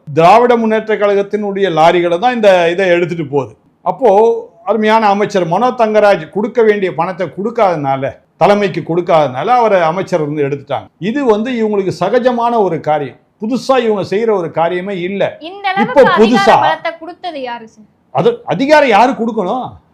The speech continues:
Speaker 1: இவங்க தானே ஆட்சி செய்யறாங்க. யார் இவங்களுக்கு அதிகாரம் கொடுக்கணும்? அந்த அமைச்சர்கிட்ட சொல்றாங்க இவ்வளவு காசு வரணும்னு.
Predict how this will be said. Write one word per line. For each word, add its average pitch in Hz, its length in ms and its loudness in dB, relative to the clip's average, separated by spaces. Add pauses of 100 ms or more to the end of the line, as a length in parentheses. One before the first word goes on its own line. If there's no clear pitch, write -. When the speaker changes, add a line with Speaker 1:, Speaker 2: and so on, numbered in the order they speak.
(140)
Speaker 1:
இவங்க 254 320 4
தானே 285 160 4
ஆட்சி 240 340 0
செய்யறாங்க. 170 460 0 (440)
யார் 240 420 0
இவங்களுக்கு 214 180 -2
அதிகாரம் 214 460 -2
கொடுக்கணும்? 131 420 -12 (320)
அந்த 135 140 -2
அமைச்சர்கிட்ட 226 480 2
சொல்றாங்க 208 420 0
இவ்வளவு 196 320 2
காசு 170 380 0
வரணும்னு. 147 460 -10